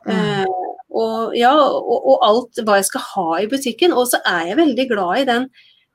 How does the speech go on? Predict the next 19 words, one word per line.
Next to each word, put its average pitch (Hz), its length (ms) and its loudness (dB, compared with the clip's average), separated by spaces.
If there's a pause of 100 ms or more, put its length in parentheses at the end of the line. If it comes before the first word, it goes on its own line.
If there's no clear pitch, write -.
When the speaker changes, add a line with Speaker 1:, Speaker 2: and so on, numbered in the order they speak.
(100)
Speaker 2:
den, 233 180 2
den 220 140 -2
kontakten. 269 480 -6
Jeg 247 60 -2
har 262 140 2
veldig 247 360 4
fine 240 320 2
kunder. 254 320 0 (600)
Speaker 1:
Mm. 254 60 0
Speaker 2:
Eh, 233 720 -2
jeg 240 100 -2
har 240 160 -2
veldig 208 420 2
snille, 233 640 0
koselige, 214 640 -6
greie 202 340 2
kunder 208 360 0
som 240 160 -2
jeg, 240 140 2